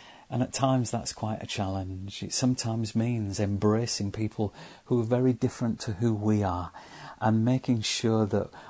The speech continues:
what we do is attractive to all. Lord, may we always be relevant to the society in which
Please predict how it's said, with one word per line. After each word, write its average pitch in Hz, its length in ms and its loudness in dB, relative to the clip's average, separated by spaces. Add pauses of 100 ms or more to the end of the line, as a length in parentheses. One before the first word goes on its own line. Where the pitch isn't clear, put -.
(120)
what 113 260 4
we 101 320 -2
do 107 260 2
is 98 160 0
attractive - 880 -4 (420)
to - 120 -2
all. 95 640 -4 (1300)
Lord, 127 260 2
may 123 180 2
we 117 160 0
always 110 540 2
be 101 160 -2
relevant 95 800 0
to - 120 -16
the 95 80 -8
society 98 680 -4
in 95 160 -4
which - 400 -10